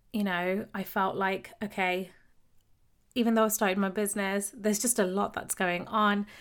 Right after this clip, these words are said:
And I think when you work part-time, and, well, I was working part-time when I started my business, I also had a very, very young child. So my daughter was,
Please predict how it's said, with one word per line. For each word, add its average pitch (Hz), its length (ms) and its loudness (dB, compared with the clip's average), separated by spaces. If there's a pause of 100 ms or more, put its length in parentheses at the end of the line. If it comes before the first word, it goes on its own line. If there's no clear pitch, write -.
(280)
And 208 120 0
I 208 60 2
think 202 200 0
when 208 160 2
you 214 80 0
work 202 240 2
part-time, 208 800 -2 (100)
and, 185 640 0
well, 214 140 2
I 196 80 4
was 190 220 0
working 180 260 -4
part-time 180 460 -6
when 180 80 -4
I 175 60 -4
started 175 280 -6
my 175 100 -8
business, 175 520 -8 (400)
I 202 100 -2
also 202 300 0
had 185 120 0
a 180 60 -2
very, 185 360 0
very 175 260 -2
young 170 260 -8
child. 180 420 -4
So 196 140 -2
my 180 160 -6
daughter 190 460 -4
was, 180 420 -4